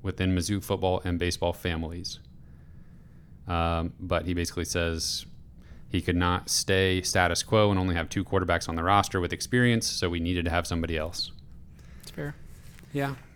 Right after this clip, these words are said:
Speaker 1: And I guess to his credit, that is,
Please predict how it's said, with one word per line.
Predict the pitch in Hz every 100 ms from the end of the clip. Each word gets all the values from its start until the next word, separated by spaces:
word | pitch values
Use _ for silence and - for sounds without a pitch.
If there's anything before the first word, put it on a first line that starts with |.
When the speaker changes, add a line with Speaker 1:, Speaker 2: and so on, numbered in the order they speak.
| -
Speaker 1:
And | 123 139 143 139
I | 113
guess | 120 131
to | -
his | 127 127
credit, | - 127 123 123 - - - - - -
that | - 104 110
is, | 123 113 - -